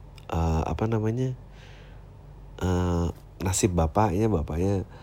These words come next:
mencurahkan uang ke sana, anaknya juga seneng, anaknya nggak end up di jalanan, like, eh, eh, tahu ya, ini, ini, ini, ini, ini yang beda sih, kayak,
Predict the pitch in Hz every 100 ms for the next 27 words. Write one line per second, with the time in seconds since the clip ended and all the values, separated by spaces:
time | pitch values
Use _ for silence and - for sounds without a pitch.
0 | - - - 95 101 95 - 92 78 92
1 | 85 101 - 110 110 110 101 90 85 98
2 | 92 87 87 104 107 117 110 90 90 101
3 | 95 80 87 90 87 87 87 87 92 104
4 | 104 104 104 95 87 - - - - -
5 | - - - - - - - - - -
6 | 120 110 - - - - - - - 120
7 | - 123 110 120 156 170 185 - - -
8 | 180 208 180 202 214 226 202 208 208 -
9 | - 120 147 175 170 131 95 95 101 -
10 | 101 - 98 98